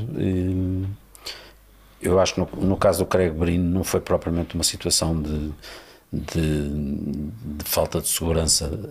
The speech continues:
a nível da infraestrutura, chamemos-lhe assim, do,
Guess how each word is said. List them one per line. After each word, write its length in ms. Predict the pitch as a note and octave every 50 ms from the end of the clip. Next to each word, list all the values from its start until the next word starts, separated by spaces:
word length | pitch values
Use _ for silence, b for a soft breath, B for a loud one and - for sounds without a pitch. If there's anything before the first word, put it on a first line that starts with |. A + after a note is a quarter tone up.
| -
a 60 | D#2+ D2+
nível 500 | D#2+ D2+ D2+ D2+ D2+ D2+ D2+ D2+ D2+ D2+ D#2+ E2 D#2+ E2
da 160 | E2+ E2+ E2+
infraestrutura, 800 | F2+ E2 - - E2+ - - - - - - - - E2+ E2 D#2+
chamemos-lhe 460 | - - - F2+ E2+ E2 D#2 D2 D#2+
assim, 280 | D#2 D2+ - - F#2+ F2
do, 220 | D#2 D2 C#2+ C#2